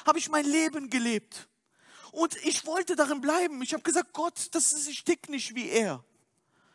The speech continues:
Und ich möchte euch kurz vor Augen bringen, wie es bei mir geistlich hier vorging. Hier drinne war ein Kampf.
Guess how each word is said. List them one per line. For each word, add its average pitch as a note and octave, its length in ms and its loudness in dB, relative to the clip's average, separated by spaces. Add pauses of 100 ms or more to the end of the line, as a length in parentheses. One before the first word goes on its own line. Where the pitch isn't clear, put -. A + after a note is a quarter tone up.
(340)
Und A#3+ 100 -6
ich - 100 -4
möchte E4+ 180 -2
euch D4+ 120 -4
kurz E4+ 200 -4
vor D#4 120 2
Augen E4+ 160 0
bringen, C#4 240 -2
wie C#4+ 80 4
es C#4 100 0
bei C#4+ 160 0
mir D#4 180 0
geistlich D4+ 560 2
hier D4 140 0
vorging. A#3+ 580 -8 (760)
Hier D4+ 180 2
drinne D4 320 0
war C4+ 280 -4
ein A#3+ 280 -6 (160)
Kampf. G3 680 -8